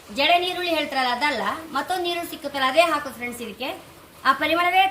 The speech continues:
ತುಂಬ ಬೇರೆ ಅದು, ಆ ಪರಿಮಳ ಬರಲೇ ಇಲ್ಲ. ಅಂತೂ ಆ ಟೈಪ್ ಮಾಡಿ ತೋರಿಸಿದೆ ಅಷ್ಟೇ ನಾನು, ಆ ಟೇಸ್ಟ್ ಬರಲಿಲ್ಲ ಇಲ್ಲಿ ನೀರುಳ್ಳಿ ಹಾಕೋಕೆ ಹೋಗಿ.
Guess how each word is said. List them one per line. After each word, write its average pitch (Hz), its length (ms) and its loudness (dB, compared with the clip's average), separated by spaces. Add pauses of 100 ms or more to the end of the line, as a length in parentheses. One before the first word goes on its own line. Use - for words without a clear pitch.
ತುಂಬ 320 160 2 (180)
ಬೇರೆ 349 300 6
ಅದು, 240 220 0
ಆ - 20 4 (100)
ಪರಿಮಳ 320 240 -2 (100)
ಬರಲೇ 320 340 2
ಇಲ್ಲ. 220 100 -2 (720)
ಅಂತೂ 302 160 -4 (160)
ಆ - 20 6 (140)
ಟೈಪ್ 339 300 0
ಮಾಡಿ 330 220 2
ತೋರಿಸಿದೆ 285 360 -4
ಅಷ್ಟೇ 233 300 -6
ನಾನು, 196 180 -4 (200)
ಆ - 20 4 (160)
ಟೇಸ್ಟ್ 294 200 -4 (100)
ಬರಲಿಲ್ಲ 254 320 -2 (100)
ಇಲ್ಲಿ 240 160 -4 (100)
ನೀರುಳ್ಳಿ 233 320 -6
ಹಾಕೋಕೆ 202 320 -10
ಹೋಗಿ. 202 200 -8